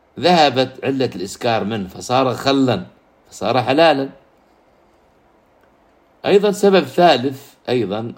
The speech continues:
قرينة ثالثة ترجح القول بطهارة ما فيه كحول من عطر أو صبغ أو دواء، أن البلوى عمت في هذا الزمان باستعمال أكثر المسلمين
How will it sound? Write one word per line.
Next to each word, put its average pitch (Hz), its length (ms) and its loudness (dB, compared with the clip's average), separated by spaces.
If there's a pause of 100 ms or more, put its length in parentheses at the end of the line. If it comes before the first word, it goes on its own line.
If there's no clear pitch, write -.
(100)
قرينة 104 400 -4
ثالثة 98 480 -6
ترجح 117 520 -6
القول 104 320 -4
بطهارة 101 720 -2 (540)
ما 101 160 -4
فيه 113 280 0
كحول 98 440 -2 (1160)
من 98 120 -6
عطر 117 560 -2
أو 95 120 -4
صبغ 127 480 -4
أو 123 100 0
دواء، 92 340 -2 (1500)
أن 135 140 -2
البلوى 180 540 6
عمت 156 440 0
في 117 160 -4
هذا 101 180 -4
الزمان 87 520 -6 (640)
باستعمال 117 580 -4
أكثر 143 340 0
المسلمين 120 840 -4